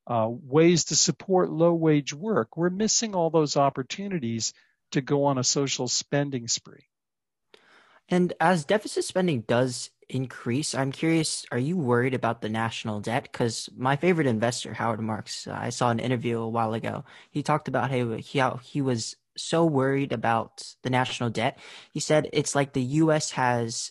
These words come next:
Speaker 2: a credit card, but they never have to pay off their payments, the interest.
Speaker 1: Well, you have to be somewhat careful, because oftentimes it's useful in storytelling to reason from an individual or a business to a government,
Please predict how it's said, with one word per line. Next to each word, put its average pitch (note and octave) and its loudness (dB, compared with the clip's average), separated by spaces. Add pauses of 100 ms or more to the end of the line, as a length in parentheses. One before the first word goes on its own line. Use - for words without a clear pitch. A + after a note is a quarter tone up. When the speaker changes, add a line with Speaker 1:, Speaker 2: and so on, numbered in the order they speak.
Speaker 2:
a C3 -8
credit F3+ 0
card, G#2+ -6 (540)
but C3 0
they B2+ 0
never C3 2
have A#2+ -2
to A#2 -2
pay B2 -4
off A2 -4
their G#2+ -4
payments, - -6 (1000)
the - -12
interest. - -8 (200)
Speaker 1:
Well, A3+ 4
you A#3 0
have C4+ 4
to D4 0
be C#4 4
somewhat G#3+ 4
careful, D3 4
because C3 2
oftentimes D#3+ 2
it's B2 -2
useful C#3+ 0
in B2 -2
storytelling C#3 2
to B2+ -6
reason C#3 -2
from B2+ -4
an B2 -4
individual B2 0
or B2 0
a A2 0
business B2+ -2
to B2+ -6
a A2 -4
government, D3 0